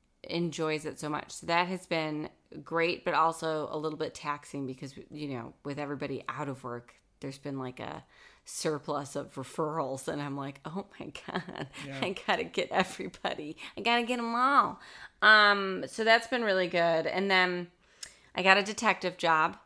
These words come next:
Speaker 2: Yeah.
Speaker 1: I got a one-off detective job.
Speaker 2: This is a dream come true.
Speaker 1: It was
Speaker 2: We've
Speaker 1: a
Speaker 2: been talking about this for episodes and episodes and episodes.
Speaker 1: An episode. So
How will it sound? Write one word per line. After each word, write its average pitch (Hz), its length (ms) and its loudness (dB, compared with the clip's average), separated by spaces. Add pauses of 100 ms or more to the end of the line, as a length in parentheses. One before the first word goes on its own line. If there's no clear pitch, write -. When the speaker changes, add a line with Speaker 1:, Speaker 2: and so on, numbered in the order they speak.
Speaker 2:
Yeah. 262 500 0
Speaker 1:
I 190 60 6
got 196 160 10
a 190 60 8
one-off 196 460 8
detective 185 560 0
job. 165 440 2 (880)
Speaker 2:
This 214 160 -4
is 277 120 0
a 226 40 -2
dream 285 320 0
come 285 220 0
true. 339 320 2
Speaker 1:
It - 100 8
was 180 140 4
Speaker 2:
We've 202 140 2
Speaker 1:
a 190 40 -2
Speaker 2:
been 208 100 0
talking 269 320 2
about 185 260 0
this 190 100 -4
for 202 320 -2
episodes 220 480 -2
and 233 100 0
episodes 233 480 -4
and 247 80 -4
episodes. 247 300 0
Speaker 1:
An 226 60 6
episode. 226 500 2
So 180 220 4